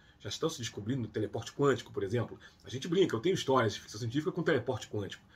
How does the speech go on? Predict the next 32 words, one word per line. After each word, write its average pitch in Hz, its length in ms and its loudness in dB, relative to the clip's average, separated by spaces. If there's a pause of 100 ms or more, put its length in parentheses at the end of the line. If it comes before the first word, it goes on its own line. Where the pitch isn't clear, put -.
(340)
Mas 104 140 -10
teleporte 123 380 -2
quântico, 175 360 6
o 220 80 -2
nome 156 220 4
diz 135 240 0
quântico. - 580 -2 (300)
É - 80 -20
teleporte 117 400 -4
de 127 80 -6
partículas - 720 -4 (540)
subatômicas. - 720 -8 (580)
É, 101 160 -4
não 113 160 -2
se, 117 260 -4
não 120 160 0
se 117 360 0
sabe 107 580 2
e 117 100 -2
não 123 220 2
se 123 140 -6
tem 127 180 0
nenhuma 156 480 2
pista 127 380 -4
de 123 100 -6
que - 80 -14
isso 123 160 -8
poderá 127 400 4
ser - 200 -4
possível 123 420 -4
no 127 100 -4
futuro 113 480 -6